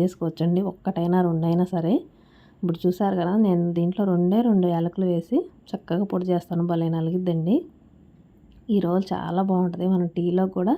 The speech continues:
చక్కగా ఒకటి రెండు యాలక్కాయలు ఇలా పొడి చేసుకొని వేసుకోవచ్చు. మరి ఒకటి రెండు ఉంటే మనం మిక్సీలో వేసుకుంటే నలగదు కదండి. ఇట్లాంటి చిన్న రోల్లో అయితే చక్కగా ఒక్కటైనా మనం నల్-,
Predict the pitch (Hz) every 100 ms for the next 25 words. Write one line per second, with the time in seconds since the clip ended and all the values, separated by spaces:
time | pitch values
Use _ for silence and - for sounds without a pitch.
0 | - - - - - - 185 - 202 202
1 | 202 180 - 180 190 185 175 170 180 185
2 | 190 175 165 175 165 170 185 185 180 165
3 | 160 - 165 160 - 226 - - - -
4 | - 160 160 - 202 196 185 180 190 180
5 | 170 165 - 185 185 180 170 - 165 160
6 | 165 160 170 170 165 156 156 214 359 -
7 | - - - - - - 190 185 180 175
8 | 185 190 185 170 170 294 349 247 - 185
9 | 254 466 - - - - - 185 - 180
10 | 180 175 185 226 349 - _ - 190 320
11 | - _ - 180